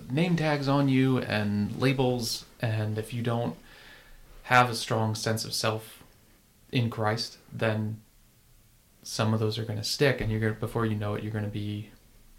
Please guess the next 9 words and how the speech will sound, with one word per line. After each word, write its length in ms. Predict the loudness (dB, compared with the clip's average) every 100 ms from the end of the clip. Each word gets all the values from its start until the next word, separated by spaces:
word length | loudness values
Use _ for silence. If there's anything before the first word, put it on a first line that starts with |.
| -20 -20 -20 -20 -20 -20 -4
something 500 | 0 2 0 0 0
that 120 | -2
you 140 | -2
didn't 200 | -4 -2
really 200 | -2 -2
want 260 | -2 -4 -4
to 60 |
be, 280 | -6 -6 -4
or 300 | -2 -2 -4